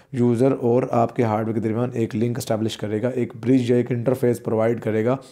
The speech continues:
जिसके through आप उस हार्डवेयर को कंट्रोल करेंगे। तो प्राइमरी ऑब्जेक्टिव जो ऑपरेटिंग सिस्टम का है कि वो सिस्टम को कन्वीनिएंट बनाता है, उसको यूटिलाइज करने का, उसको एफिशिएंट मैनर में आप कैसे यूज़ कर सकते हैं। ऑपरेटिंग सिस्टम क्या करता है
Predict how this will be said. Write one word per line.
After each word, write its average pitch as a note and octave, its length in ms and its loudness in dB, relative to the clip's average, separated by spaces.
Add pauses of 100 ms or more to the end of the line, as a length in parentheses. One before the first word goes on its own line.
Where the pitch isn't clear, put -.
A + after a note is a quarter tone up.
(160)
जिसके C#3+ 300 0
through C#3+ 240 2
आप B2+ 200 0
उस B2 120 -8
हार्डवेयर A#2 300 0
को D3 160 2 (300)
कंट्रोल A2+ 340 0
करेंगे। F2+ 420 -10 (420)
तो C#3 80 2
प्राइमरी D3+ 400 2
ऑब्जेक्टिव D3+ 360 2
जो D#3 80 4
ऑपरेटिंग C#3 300 2
सिस्टम C3+ 360 0
का B2 120 0
है A2+ 160 2
कि A#2+ 100 -2
वो A#2+ 180 2
सिस्टम C3 480 -2
को B2 280 2 (460)
कन्वीनिएंट D#3 420 2
बनाता B2 400 0
है, C3 100 4
उसको - 400 -4
यूटिलाइज C3+ 520 2
करने B2 360 -4
का, B2 200 0
उसको C#3+ 380 -6
एफिशिएंट C#3+ 420 0
मैनर B2+ 240 0
में C3+ 160 4
आप B2+ 180 0
कैसे B2+ 220 0
यूज़ A2+ 200 -2
कर G#2 120 -4
सकते - 320 -12
हैं। F2 100 -12 (1000)
ऑपरेटिंग C#3 380 2
सिस्टम C#3+ 300 2
क्या D#3+ 140 4
करता D3 320 2
है D#3 180 2